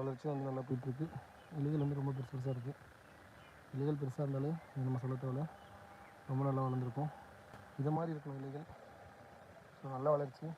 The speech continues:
இது நம்ம ஒரு கா-, அரை பாத்தி மட்டும் களை வெட்டாம இருந்தோம். அது மட்டும் எப்படி இருக்கு பாருங்க, களைகள் இவ்வளவுக்கு வளர்ந்துருச்சு அப்படிங்கிற மாதிரி இருக்கு.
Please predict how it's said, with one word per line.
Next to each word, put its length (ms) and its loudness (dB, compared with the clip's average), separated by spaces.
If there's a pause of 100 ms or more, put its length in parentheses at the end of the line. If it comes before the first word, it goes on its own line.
(100)
இது 80 -4 (100)
நம்ம 220 0
ஒரு 180 -6
கா-, 160 4
அரை 140 0 (100)
பாத்தி 240 2
மட்டும் 220 0
களை 160 2
வெட்டாம 280 -2
இருந்தோம். 240 0
அது 140 -2
மட்டும் 180 -4
எப்படி 140 -4
இருக்கு 180 -8
பாருங்க, 220 -4
களைகள் 280 -2 (760)
இவ்வளவுக்கு 300 0
வளர்ந்துருச்சு 380 -2
அப்படிங்கிற 320 -4
மாதிரி 140 -6
இருக்கு. 180 -8